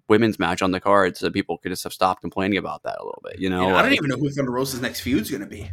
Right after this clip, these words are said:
Speaker 2: I have no idea.
Speaker 1: No, zero idea. I think they're still rolling with Nyla because they don't know what to do, you know? Like, just like
Speaker 2: Oh.
Speaker 1: they would do with Britt,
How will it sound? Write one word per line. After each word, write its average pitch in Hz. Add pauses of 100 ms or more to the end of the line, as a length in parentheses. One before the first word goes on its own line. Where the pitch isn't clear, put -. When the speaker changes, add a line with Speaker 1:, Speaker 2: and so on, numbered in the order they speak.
Speaker 2:
I 180
have 147
no 120
idea. 135
Speaker 1:
No, 131
zero 131
idea. 123
I 110
think 151
they're 151
still 139
rolling 127
with 120
Nyla 120
because 95
they 107
don't 107
know 110
what 107
to 110
do, 110 (100)
you 107
know? 113
Like, 101
just 107
like 117
Speaker 2:
Oh. 117
Speaker 1:
they 113
would 107
do 117
with 117
Britt, 123